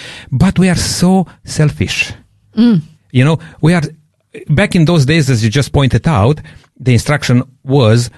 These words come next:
Speaker 1: "Don't be so greedy. Don't, uh, uh, gather everything. Let, leave there for the poor. Look after the poor in particular." Uh, in these days, that's not the case necessarily.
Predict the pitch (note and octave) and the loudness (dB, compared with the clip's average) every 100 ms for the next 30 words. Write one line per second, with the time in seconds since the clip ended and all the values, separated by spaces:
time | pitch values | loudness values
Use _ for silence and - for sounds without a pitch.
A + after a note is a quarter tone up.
0 | - D3+ D4 D4 - - G2+ F2+ F2+ F#2+ | -10 -4 -2 0 0 0 -2 0 -2 2
1 | B2+ F#3 - _ - D3+ C#4+ D4 C3 C3+ | 2 2 -2 _ -8 -2 2 2 2 2
2 | B2+ A#2 - C3+ A#2 A2+ A2 B2+ A#2+ A#2 | 2 0 0 2 4 2 2 2 2 0
3 | A#2+ A#2+ B2+ A#2+ B2 B2+ A#2+ B2+ B3 - | 2 2 2 2 2 2 0 2 2 2
4 | A2 G#2+ - G2+ G2 A#2+ - A2+ A2 C3+ | 2 0 0 -2 0 0 0 2 2 2
5 | D#3+ E3+ - A#2+ B2+ A3+ D4 C4 C#3+ G#2 | 0 -2 -6 0 0 2 0 0 -2 0
6 | A2 - A2 G#2+ A#2+ B2 A#2+ - F3+ G#3 | 0 0 2 2 2 0 0 -2 -2 0
7 | G#3 A#3 - - - - D3 - D3 F#3+ | 0 -2 -8 -18 -8 -4 -2 2 2 2
8 | A3+ A3+ A#3+ D3 F#3+ - _ _ - A3 | 0 0 0 0 -2 -10 _ _ -8 -4
9 | A#3+ B3+ D4+ A#3+ - D4 C#4+ C#3 G#2+ - | -2 0 0 -2 -2 -2 0 2 0 0
10 | G2+ F#2+ E2 E2 F2 | -2 -2 -2 -6 -10